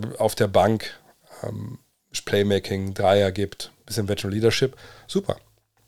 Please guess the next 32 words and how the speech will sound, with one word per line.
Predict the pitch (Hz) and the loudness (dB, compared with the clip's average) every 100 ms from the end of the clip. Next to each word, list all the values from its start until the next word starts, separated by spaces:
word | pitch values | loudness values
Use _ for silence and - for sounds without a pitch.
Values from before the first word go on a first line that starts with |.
| - | -10
Natürlich | - 143 | -4 -4
würdest | 104 104 - | -2 -2 -2
du | |
ihn | 104 98 | -4 0
nehmen. | 123 87 - - - - - - | 0 0 -6 -20 -20 -20 -16 -10
Ähm, | - 107 | -10 0
auch | 107 107 | 2 4
weil | 107 101 | 4 4
er, | |
glaub | 101 104 104 | 4 4 2
ich, | 95 - - - | 0 -8 -16 -10
in, | 107 95 113 - | -8 -8 -12 -12
mit | 113 98 | -10 -4
seinen | 110 104 | 0 2
defensiven | 107 110 104 101 | 0 0 -4 -6
Problemen, | 98 101 113 120 | -6 0 2 2
die | 101 | 0
sicherlich | 104 139 104 | -2 0 0
nicht | 104 95 - - - - - - | 0 -4 -8 -14 -20 -20 -20 -6
weniger | - 113 107 107 | 2 2 4 4
werden | 107 107 | 4 4
jetzt | 104 - | 0 -2
nach | 104 | -4
dem | - | -4
Kreuzbandriss, | - 110 - 107 107 110 - - - - - | 0 0 2 0 0 0 -4 -14 -20 -14 -6
ähm, | 101 101 | -4 -2
natürlich | 107 123 - | 0 2 0
toll | - 107 113 107 | 2 6 6 6
zu | - - 113 | 0 -2 0
so | 110 | 0
einem | 104 95 101 - _ _ | 0 -2 -8 -16 _ _
Team | - 127 123 | -4 -2 -2